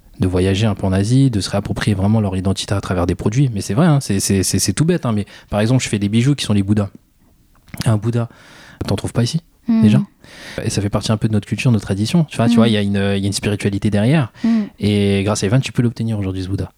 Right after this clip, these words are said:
Speaker 2: Hmm.
Speaker 1: Et ça, c'est fort, je trouve.
Speaker 2: Hmm.
Speaker 1: Tu vois, c'est, c'est, et c'est, donc ça a du sens. C'est pas juste, euh,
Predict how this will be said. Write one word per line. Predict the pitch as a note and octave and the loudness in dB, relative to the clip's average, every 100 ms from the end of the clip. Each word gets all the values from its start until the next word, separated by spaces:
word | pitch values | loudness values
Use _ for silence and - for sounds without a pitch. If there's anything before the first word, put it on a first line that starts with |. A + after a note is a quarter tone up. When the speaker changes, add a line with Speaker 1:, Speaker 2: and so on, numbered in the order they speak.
| - | -2
Speaker 2:
Hmm. | G#3+ G#3 G3+ G3+ - | 0 0 -2 -2 -2
Speaker 1:
Et | |
ça, | A#2 | 0
c'est | - - | 0 -2
fort, | - - | -4 -6
je | |
trouve. | F2+ - _ _ _ | -8 -8 _ _ _
Speaker 2:
Hmm. | G#3+ | 0
Speaker 1:
Tu | G3+ | 2
vois, | A#2 | 2
c'est, | - G2+ | 0 -4
c'est, | - G#2 | -2 0
et | G2+ E2+ | 0 0
c'est, | G#2 A2 | -2 -2
donc | G#2 G#2+ | 0 -2
ça | B2 | 0
a | |
du | A2 A#2 | -2 0
sens. | D#3 D3 - - | 0 -2 -4 -8
C'est | - | -6
pas | - C3+ | 0 0
juste, | B2+ A#2+ D3 - | 2 0 0 2
euh, | A2+ | 0